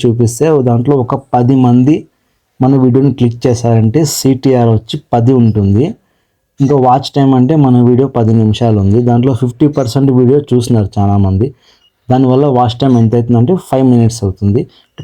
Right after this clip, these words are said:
పది నిమిషాల వీడియో ఐదు నిమిషాలు చూస్తున్నాం అంటే వాచ్ టైమ్ ఎక్కువ వచ్చినట్లే మనకు వీడియోకి. దానివల్ల ఆ రెండు కలిపి ఎక్కువ ఉన్నాయి కాబట్టి YouTube అనేది ఇంకా ఎక్కువ మందికి ఇంప్రెషన్స్ పంపిస్తుంది. వాళ్ళు క్లిక్ చేసే కొద్దీ అది ఇంప్రెషన్ పెరుగుతూ ఉంటుంది. దీన్ని బట్టి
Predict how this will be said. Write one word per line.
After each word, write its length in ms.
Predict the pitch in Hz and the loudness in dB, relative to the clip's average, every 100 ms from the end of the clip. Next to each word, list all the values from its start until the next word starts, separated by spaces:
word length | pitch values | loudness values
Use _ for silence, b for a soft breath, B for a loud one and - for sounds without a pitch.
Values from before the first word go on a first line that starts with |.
| - | -2
పది 160 | 120 135 | 0 2
నిమిషాల 340 | 131 123 135 131 127 | 0 0 0 -2 0
వీడియో 240 | 123 123 165 131 | 0 2 0 0
ఐదు 120 | 123 123 | 0 2
నిమిషాలు 300 | 123 117 117 110 | 2 0 0 0
చూస్తున్నాం 400 | - 113 110 107 | -2 0 0 0
అంటే 140 | 107 151 131 | 0 0 0
వాచ్ 180 | 117 - | -2 -2
టైమ్ 120 | 123 117 - | 0 0 -2
ఎక్కువ 200 | - 127 | -2 -2
వచ్చినట్లే 440 | 113 - 107 92 98 95 | -2 -2 -2 -2 -2 -2
మనకు 200 | 90 101 | -2 -2
వీడియోకి. 420 | 101 110 104 101 175 b b b b - 117 | 0 0 -2 -4 -6 b b b b -2 0
దానివల్ల 460 | 139 156 147 139 151 151 | 2 2 2 2 0 0
ఆ 20 | 127 | 2
రెండు 240 | 123 139 147 135 | 2 2 0 0
కలిపి 280 | 123 123 131 | 0 0 -2
ఎక్కువ 260 | 113 139 127 | -2 0 0
ఉన్నాయి 220 | 123 113 110 | 2 0 0
కాబట్టి 320 | 107 107 - 135 | 0 0 0 0
YouTube 320 | 127 139 123 113 | 0 0 0 0
అనేది 220 | 113 156 131 | 0 0 0
ఇంకా 140 | 135 120 | 0 -2
ఎక్కువ 240 | 120 - 147 | -2 -2 2
మందికి 280 | 123 117 117 160 | 2 2 2 0
ఇంప్రెషన్స్ 420 | 117 123 120 139 - | 0 0 -2 -4 -4
పంపిస్తుంది. 600 | 104 101 107 - 101 123 202 b b b b - | -2 -2 -2 -2 0 0 -2 b b b b -2
వాళ్ళు 180 | 143 160 - | 0 0 0
క్లిక్ 240 | 147 147 - | -2 -2 -2
చేసే 240 | 143 143 139 | 0 0 0
కొద్దీ 180 | 135 156 147 | 0 0 0
అది 80 | 131 | 0
ఇంప్రెషన్ 320 | 131 120 123 120 | -2 -2 -2 -2
పెరుగుతూ 340 | 135 117 120 113 117 117 101 | 0 0 0 0 2 2 0
ఉంటుంది. 340 | 92 95 127 214 b b b _ _ _ - 113 | 0 0 0 -4 b b b _ _ _ -6 0
దీన్ని 200 | 123 127 | 2 2
బట్టి 200 | 117 120 | 0 0